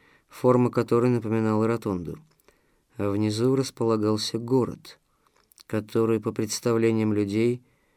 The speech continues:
не мог располагаться на антарктическом материке. Впрочем, городом это текучее, непрерывно изменяющееся разнообразие форм назвать было трудно,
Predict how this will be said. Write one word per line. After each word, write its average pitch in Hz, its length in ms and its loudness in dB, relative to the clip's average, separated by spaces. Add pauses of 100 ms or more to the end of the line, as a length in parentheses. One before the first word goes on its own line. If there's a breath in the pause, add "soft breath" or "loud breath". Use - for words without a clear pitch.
(220)
не 135 200 6
мог 151 320 8
располагаться 104 800 0
на 110 180 2
антарктическом 107 840 -4
материке. 104 600 -4 (600 loud breath)
Впрочем, 123 640 2 (480)
городом 120 640 6
это 110 160 -2
текучее, 117 680 -2
непрерывно 113 760 4
изменяющееся 107 1120 0
разнообразие 107 640 2
форм 110 420 -2 (560 soft breath)
назвать 104 380 -2
было 101 220 -2
трудно, 120 420 -4